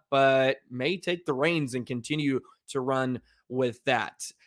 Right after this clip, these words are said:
Uh, just some numbers, the broad look at things. Uh, already the Toronto Maple Leafs, uh, four and two on the year, eight points. That's good for third in the Atlantic Division. Fourth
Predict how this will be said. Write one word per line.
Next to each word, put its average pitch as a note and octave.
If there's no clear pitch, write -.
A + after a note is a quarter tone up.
Uh, D3+
just F3
some D3+
numbers, E3
the C#3+
broad D3+
look D#3+
at -
things. D3+
Uh, C3
already C#3+
the C3
Toronto C#3
Maple C#3+
Leafs, D3
uh, B2
four F3
and D#3+
two E3
on D3+
the D3
year, D3
eight C#3+
points. D3
That's -
good D#3
for B2+
third C3
in B2
the A#2+
Atlantic B2
Division. A#2
Fourth A3